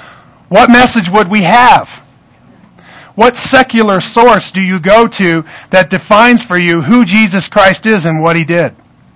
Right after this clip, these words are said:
There are none, okay? The, the message of the gospel is intensely biblical. Its origin is in the Bible. It's completely described in the Bible from end to beginning.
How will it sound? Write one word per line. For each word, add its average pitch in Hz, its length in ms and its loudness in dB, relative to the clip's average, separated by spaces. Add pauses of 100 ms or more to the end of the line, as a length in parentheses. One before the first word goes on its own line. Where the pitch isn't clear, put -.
(880)
There 180 140 0
are 233 280 4
none, 160 380 -2 (380)
okay? 180 460 -2 (520)
The, 185 260 -2
the 185 140 -2
message 214 440 0
of 196 140 -4
the 190 100 -4
gospel 202 520 0
is 180 180 -4
intensely 220 800 -2
biblical. 196 760 -2 (520)
Its 190 240 -4
origin 240 560 4
is 214 140 0
in 226 120 2
the 208 80 0
Bible. 202 480 2
It's 165 240 -6
completely 226 960 -2
described 190 720 -2
in 214 120 0
the 202 60 -2
Bible 190 400 2
from 160 300 -6
end 208 280 0
to 202 100 -8
beginning. 180 500 -4